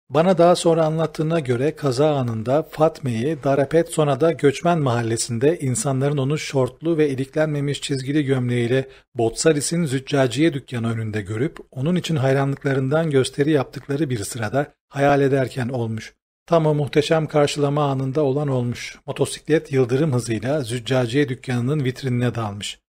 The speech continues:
Hatta bana içeri daldığı an insanların hayranlıklarını, fısıldaşmalarını, alkışları bile duyduğunu söyledi. Louise yan taraftaki bir yorgancıya doğru fırlamış. Koruyucu meleği yine araya girmiş.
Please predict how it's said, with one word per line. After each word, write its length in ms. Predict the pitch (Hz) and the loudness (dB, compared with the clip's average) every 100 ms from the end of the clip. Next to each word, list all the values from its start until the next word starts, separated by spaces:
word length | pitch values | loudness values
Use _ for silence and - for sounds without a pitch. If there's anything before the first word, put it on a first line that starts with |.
| _ | _
Hatta 440 | 135 123 131 123 120 | -8 -2 2 2 2
bana 220 | 127 131 | 2 0
içeri 360 | 120 139 135 | 0 2 4
daldığı 440 | 127 123 117 147 139 | 2 2 4 4 4
an 180 | 147 175 | 2 -2
insanların 600 | 135 - 139 127 127 156 | -2 0 0 0 0 0
hayranlıklarını, 880 | 120 127 127 123 123 127 120 143 165 | 0 0 0 -2 -2 -2 0 -2 -2
fısıldaşmalarını, 1120 | 131 - 127 127 120 135 117 120 113 143 180 | -4 -2 -2 -2 -4 -2 -2 -2 0 0 0
alkışları 680 | 135 123 143 - 139 131 160 | 2 0 0 -4 -2 0 2
bile 220 | 147 143 | 4 4
duyduğunu 420 | 135 135 131 127 | 2 0 0 -2
söyledi. 500 | 117 120 107 107 107 - _ - | -4 -4 -4 -6 -12 -20 _ -4
Louise 360 | 143 131 147 123 | 0 2 0 0
yan 180 | 131 147 | 0 0
taraftaki 560 | 143 127 - 131 147 | 0 -2 -2 -6 -2
bir 100 | 139 | 0
yorgancıya 720 | 131 127 127 127 127 117 139 | 2 4 2 0 0 2 4
doğru 220 | 127 131 123 | 4 2 0
fırlamış. 540 | 117 107 104 107 - _ _ _ _ _ _ _ | -4 -6 -6 -10 -14 _ _ _ _ _ _ _
Koruyucu 480 | 170 156 151 135 190 | 4 6 6 4 4
meleği 380 | 160 139 147 139 | 4 4 2 2
yine 160 | 180 | 2
araya 320 | 165 147 147 147 | 2 4 6 6
girmiş. 480 | 120 110 101 - | 2 -4 -8 -14